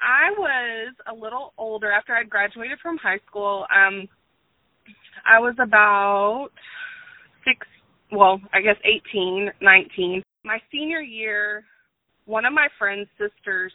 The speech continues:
passed away in a car accident, and they lived across the street from me. Um, it was her mom's house, and her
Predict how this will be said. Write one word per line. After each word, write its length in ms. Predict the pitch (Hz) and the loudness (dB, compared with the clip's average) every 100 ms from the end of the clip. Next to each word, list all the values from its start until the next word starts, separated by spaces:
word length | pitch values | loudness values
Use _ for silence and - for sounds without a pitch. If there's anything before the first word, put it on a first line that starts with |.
| _ | _
passed 360 | 180 190 - 202 | -10 -10 -12 -16
away 380 | 185 170 170 175 | -12 -12 -12 -14
in 80 | 180 | -12
a 60 | 180 | -10
car 200 | - 185 | -8 -8
accident, 560 | 180 - - 170 160 - _ _ _ _ _ _ - | -8 -12 -18 -16 -16 -18 _ _ _ _ _ _ -6
and 200 | 214 202 | -4 -2
they 120 | 214 269 | -4 -4
lived 160 | 277 | -8
across 320 | 330 - 247 - - | -10 -6 -6 -6 -16
the 80 | 214 _ | -20 _
street 220 | 370 349 - | -12 -12 -8
from 180 | 196 | -8
me. 380 | 180 175 190 269 _ _ _ _ _ _ _ 208 | -8 -12 -12 -16 _ _ _ _ _ _ _ 2
Um, 240 | 202 185 | 2 0
it 60 | 220 | -2
was 120 | 214 | -6
her 80 | 262 | -6
mom's 320 | 226 220 240 - | -2 0 0 -4
house, 440 | - 214 190 196 220 _ | -2 2 4 2 -4 _
and 440 | 190 185 180 185 190 _ _ _ - | -4 -4 -4 -8 -16 _ _ _ -10
her 160 | - 226 | -4 -4